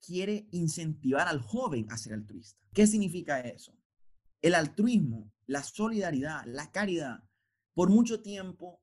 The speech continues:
aunque es algo hermoso, ha sido muy como melancólico,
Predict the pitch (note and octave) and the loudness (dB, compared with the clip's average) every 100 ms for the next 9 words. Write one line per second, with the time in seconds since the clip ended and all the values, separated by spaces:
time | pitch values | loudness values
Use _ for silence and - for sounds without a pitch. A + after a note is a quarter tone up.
0 | _ _ - - C3+ C#3 A#2+ E3+ F3+ E3+ | _ _ -20 -12 -4 -4 -2 -2 -2 -4
1 | E3+ F3 D#3 C3+ C3+ - D3 - F#3 F#3 | -6 -12 -14 -16 -20 -14 -10 -8 -6 -6
2 | F#3 F#3 - F#3 F#3 F3+ G3+ F3+ C3+ G#2+ | -8 -10 -8 -4 -4 -2 -4 -2 -2 -4
3 | G#2+ D3 E3 D3+ C3+ A#2+ C3 G#2+ - - | -4 -2 0 0 -4 -2 -2 -2 -6 -20